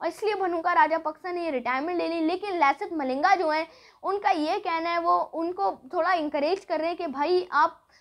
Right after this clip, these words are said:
अ, थोड़े पी-, अ, श्रीलंकन क्रिकेट बोर्ड से बात करो। वो श्रीलंकन क्रिकेट बोर्ड को बोल रहे हैं, भाई, कि आप उन्हें कन्विंस करें कि आप वापस आ जाएं और रिटायरमेंट वापस ले लें। और उनका ये भी कहना है भनुका राजापक्सा को, भाई, आप रिटायरमेंट वापस ले लें, आप इतना गुस्से में नहीं आए,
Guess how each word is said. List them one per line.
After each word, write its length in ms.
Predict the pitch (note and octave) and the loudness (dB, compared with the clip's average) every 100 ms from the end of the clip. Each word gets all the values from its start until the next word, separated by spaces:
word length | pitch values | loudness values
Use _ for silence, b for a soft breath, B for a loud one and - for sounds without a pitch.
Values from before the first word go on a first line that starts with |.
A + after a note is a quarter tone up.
| b b B3 | b b -2
अ, 180 | C4+ | -2
थोड़े 340 | C4 D#4 E4+ F#4+ | 0 2 4 2
पी-, 380 | D4+ - D4 C#4+ | 0 -6 -6 0
अ, 420 | C4 B3 A3+ G#3+ | 2 4 4 4
श्रीलंकन 500 | D#4 D4 D4 F4+ F#4 | 0 -2 -2 -4 -6
क्रिकेट 320 | E4+ D4+ E4+ | -6 -6 -4
बोर्ड 220 | D#4 E4 | -2 -2
से 120 | F#4+ | -4
बात 380 | D4 B3 D4 F#4 | 0 4 4 2
करो। 200 | F#4 F#4+ | 0 0
वो 140 | G4 G4+ | 0 -2
श्रीलंकन 460 | E4 D#4 E4+ G#4+ | -4 -8 -6 -8
क्रिकेट 340 | G4+ F4+ G#4 G4 | -8 -8 -6 -2
बोर्ड 300 | E4 F#4+ - | 2 2 0
को 120 | G4+ | -4
बोल 180 | F4 E4+ | -2 -2
रहे 100 | G4+ | -2
हैं, 140 | F4 | 0
भाई, 220 | C#4 F#4 | 0 0
कि 100 | G4 | 0
आप 160 | G4 F#4+ | 0 0
उन्हें 300 | E4 E4+ G#4 | -2 -6 -6
कन्विंस 460 | D4 A#3+ C4+ F#4 | -6 -4 -4 -4
करें 320 | - D#4 F#4+ A#4 B B B - | -4 -2 -2 -2 B B B -2
कि 40 | G#4 G4+ - | -2 -2 2
आप 220 | D4+ G#4+ | 6 6
वापस 440 | B3+ C4 D4+ G#4 G#4+ | 6 2 2 0 2
आ 120 | E4 | 2
जाएं 220 | D#4 F#4+ G#4+ | 4 0 0
और 380 | G4 E4+ C#4 | -2 -2 -6
रिटायरमेंट 580 | D4 D4 C#4+ E4+ G#4 A#3+ | -6 -2 0 0 -4 0
वापस 360 | B3+ E4 G4+ F#4 | 0 0 -8 -6
ले 140 | C#4+ | -4
लें। 180 | B3 F#3+ b b b | -4 -6 b b b
और 140 | F4+ G4+ | 0 2
उनका 260 | G4 A4+ | 2 0
ये 260 | F4 C#4+ F4 | 0 0 0
भी 140 | G#4+ | 0
कहना 280 | G4+ E4 E4+ | 0 -2 0
है 140 | F#4 | 0
भनुका 300 | D#4+ D4+ D#4 | 0 0 2
राजापक्सा 600 | E4+ D4 E4 D#4+ - E4 | 4 4 2 -4 -6 -6
को, 140 | E4 F#4 | -4 -6
भाई, 400 | F#4 B3+ C#4 G4 | -6 -2 2 4
आप 220 | G4 G4 | 4 2
रिटायरमेंट 520 | D4+ G#3 F#3+ E4 F#4 | -2 -2 -2 -4 -4
वापस 340 | C4+ B3 E4+ - | -2 -2 -4 -8
ले 100 | E4 | -6
लें, 100 | E4+ | -2
आप 160 | F#4 F4+ | -2 -4
इतना 200 | - F#4 | -8 -8
गुस्से 360 | C4 B3+ E4+ | -8 -10 -8
में 120 | F4+ E4 | -6 -4
नहीं 320 | B3+ F#4 G4 | -2 -2 0
आए, 200 | F#4 | 0